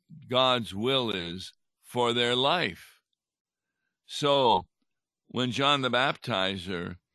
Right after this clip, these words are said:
speaks with wisdom, he says, Whoever has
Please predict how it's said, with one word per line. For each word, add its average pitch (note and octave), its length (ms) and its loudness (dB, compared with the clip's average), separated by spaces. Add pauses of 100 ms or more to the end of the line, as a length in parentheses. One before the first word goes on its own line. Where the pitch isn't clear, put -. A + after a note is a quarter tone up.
(240)
speaks - 680 -6 (160)
with A2 280 -4
wisdom, A2+ 840 -4 (880)
he A#2+ 180 -4
says, B2 460 -2
Whoever B2 560 0
has G#2+ 480 -4